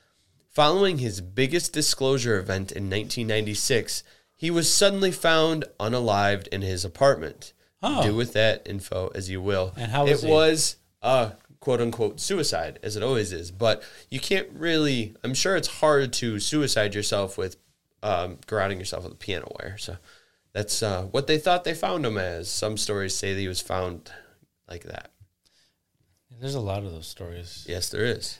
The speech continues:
Speaker 2: That's, you know, why we do all these episodes, especially the alien ones, and we see a lot of connections.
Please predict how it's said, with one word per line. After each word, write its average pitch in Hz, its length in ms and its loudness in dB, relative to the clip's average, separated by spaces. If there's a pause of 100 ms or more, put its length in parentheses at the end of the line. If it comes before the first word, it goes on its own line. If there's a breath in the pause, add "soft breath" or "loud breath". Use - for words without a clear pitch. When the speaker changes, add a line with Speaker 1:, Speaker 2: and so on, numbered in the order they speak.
Speaker 2:
That's, - 440 -2
you 139 60 -4
know, 123 140 0
why 110 380 2 (180)
we 131 140 -12
do 123 160 0
all 120 180 4
these 110 240 -6
episodes, 113 360 -6
especially 123 320 -6
the 131 100 -8
alien 113 300 -2
ones, 110 220 -6
and 104 60 -6
we 104 60 -4
see 147 160 0
a 123 80 2
lot 117 180 2
of 120 80 0
connections. 127 500 -8